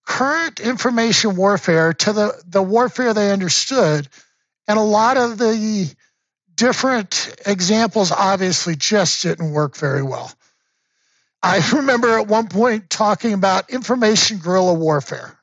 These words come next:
You know, and at the time we were talking about low intensity conflict, and then low intensity conflict became a military operations other than war. And, and now we're talking about asymmetric warfare and, and how information warfare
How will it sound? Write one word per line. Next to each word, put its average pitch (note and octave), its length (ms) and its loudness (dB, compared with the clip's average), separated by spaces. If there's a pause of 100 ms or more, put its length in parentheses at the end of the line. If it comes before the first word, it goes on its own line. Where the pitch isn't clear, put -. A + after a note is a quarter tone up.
(260)
You G#3+ 80 0
know, A3 140 4
and B3 160 2
at A#3+ 140 0
the A#3 100 0
time A#3+ 380 0
we A#3+ 100 -4
were B3 160 -2
talking A3+ 320 0
about G#3+ 240 0
low G3+ 220 2
intensity G#3+ 520 -2
conflict, E3+ 840 0
and G3+ 120 2
then G#3+ 260 2
low G#3+ 200 4
intensity A3 580 0
conflict G3 680 0
became F#3 560 0 (540)
a F#3+ 40 -2
military G#3 560 2
operations F#3+ 680 0
other F#3+ 200 4
than F#3 220 0
war. F3 420 2
And, D#3+ 360 0
and G#3 120 0
now A#3 220 2
we're C4+ 100 0
talking G#3+ 440 0
about F#3 300 2 (340)
asymmetric G#3 840 0
warfare F3+ 680 2
and, D#3+ 220 0 (640)
and G3 120 0
how A#3 280 2
information A3 720 -2
warfare F#3 800 2